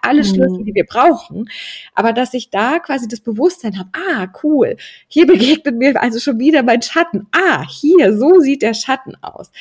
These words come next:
Speaker 1: Und dann kann ich, wenn ich die bege-, mir der begegnet, ganz konkret rangehen. Und ich und wir beide nutzen ja eigentlich hauptsächlich, naja, dr-, zwei, drei Techniken.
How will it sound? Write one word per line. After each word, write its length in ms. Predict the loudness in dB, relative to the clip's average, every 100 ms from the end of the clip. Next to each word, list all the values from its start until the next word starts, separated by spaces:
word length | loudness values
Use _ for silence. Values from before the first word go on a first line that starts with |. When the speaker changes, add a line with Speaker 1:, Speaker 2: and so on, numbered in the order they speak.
| -18 -18 -20 -20 -6
Speaker 1:
Und 220 | -6 0
dann 340 | 2 4 2 2 0
kann 180 | -2 0
ich, 200 | 0 -4 -6
wenn 220 | -2 0
ich 160 | -2
die 220 | 0 0 0
bege-, 440 | -2 -4 -6 -16
mir 300 | -14 -2 0 2
der 100 | 0
begegnet, 640 | -2 0 0 0 -10 -4
ganz 240 | -4 -4
konkret 500 | -8 -10 -6 -6 -2
rangehen. 540 | -2 -2 -4 -6 -6 -4
Und 260 | -2 -4 -6 -20 -20 _ -14 0
ich 340 | 0 0 -4
und 160 | -2 0
wir 200 | 0 2
beide 440 | 4 4 4 0 2
nutzen 400 | 0 0 -4 -2
ja 360 | 0 2 0 0
eigentlich 540 | 0 0 -2 -6 -4
hauptsächlich, 1300 | 2 2 0 -8 -6 -6 -4 -2 0 -2 -6 -16 -20 _ -6
naja, 260 | 0 0 0
dr-, 240 | -6 -14 _
zwei, 360 | -2 2 2
drei 340 | 0 -4 -2 -2
Techniken. 760 | -2 -6 -6 -6 -6 -4 -4